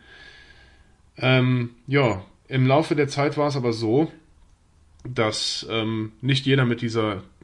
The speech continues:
dieser, dieser Politik der U N S C einverstanden war. Ähm,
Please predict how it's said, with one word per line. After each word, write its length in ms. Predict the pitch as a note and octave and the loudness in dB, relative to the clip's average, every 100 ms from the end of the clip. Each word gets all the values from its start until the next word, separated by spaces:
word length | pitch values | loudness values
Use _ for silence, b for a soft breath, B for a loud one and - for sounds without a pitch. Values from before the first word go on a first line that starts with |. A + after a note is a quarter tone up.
| - | -4
dieser, 280 | A2+ A2+ G2 | -2 0 -2
dieser 400 | G#2 G#2 G2 F#2 | -4 -4 -4 -6
Politik 440 | - A#2+ D#3+ C#3+ | -4 -2 0 2
der 140 | A#2+ A#2 | 2 2
U 40 | |
N 80 | A#2 | 0
S 100 | - | -2
C 120 | A#2 | -4
einverstanden 600 | G2+ G#2+ - F#2 F2+ F#2 | -4 -6 -6 -6 -8 -6
war. 220 | F#2 F2+ B B B B B | -6 -8 B B B B B
Ähm, 420 | - A#2+ A#2 A2 | -4 0 0 -2